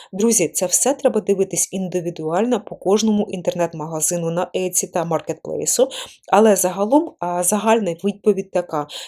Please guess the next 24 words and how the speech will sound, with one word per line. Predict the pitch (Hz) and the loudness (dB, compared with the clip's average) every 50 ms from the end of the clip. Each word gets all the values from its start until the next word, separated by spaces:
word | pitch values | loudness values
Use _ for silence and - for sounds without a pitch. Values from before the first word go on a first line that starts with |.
| - - | -4 -2
Якщо | 190 208 - - 277 277 240 | 0 0 2 2 2 2 2
у | 190 | 4
вас, | 208 226 220 208 - - - | 4 4 4 4 2 -2 -2
а, | - 185 196 185 180 180 | -2 0 0 2 2 2
в | 180 - 208 | 4 4 2
Etsy-магазині | 220 214 - 202 196 190 185 208 214 - 202 190 175 170 | 4 4 2 -2 -2 -4 -2 0 0 0 0 -2 -4 -6
працює | 165 - 190 202 202 - - 190 170 160 | -2 -2 -2 -2 -2 -4 -2 -2 -2 0
декілька | 156 196 208 202 180 170 - 160 | 0 0 0 0 -4 -8 -8 -6
чоловік, | 151 - - - 160 156 156 151 147 - - - - - - | -6 -6 -6 -4 -6 -4 -4 -4 -8 -8 -10 -16 -16 -14 -4
і | - 202 | -2 0
ви | 196 233 233 | 2 4 4
можете, | 233 233 233 226 202 208 202 - 175 160 - | 4 6 4 4 2 2 2 4 2 2 2
а, | - 175 180 175 175 175 180 180 - | 0 0 0 0 2 0 -2 -2 -4
підтримувати | 214 208 - 226 220 220 208 190 180 160 165 160 160 160 | -6 -4 0 2 4 4 4 2 2 0 0 0 0 -2
величезний | 156 180 202 226 226 - 339 339 - 339 320 | 2 4 4 4 4 2 0 0 2 0 0
асортимент, | 302 - 302 285 - - 262 262 269 262 254 - _ _ _ _ _ - | 2 0 0 0 0 -2 2 2 2 0 0 -6 _ _ _ _ _ 0
так, | 240 262 262 - - | 0 0 2 2 0
це | 220 202 | 0 0
буде | 180 190 190 170 175 | 0 0 0 0 2
вигідно, | 170 190 202 202 240 226 226 226 - | 2 0 0 0 0 0 0 0 0
ефективно, | - - - - - _ - 175 202 226 226 226 | -2 -6 -6 -10 -10 _ -2 -2 0 0 0 0
це | 233 - 202 | 0 -2 -2
буде | 180 180 156 170 | 0 4 2 2
продаватися, | 165 - 151 - 156 156 170 214 - 277 269 - 269 | 2 2 -4 -2 0 2 2 0 2 0 2 2 2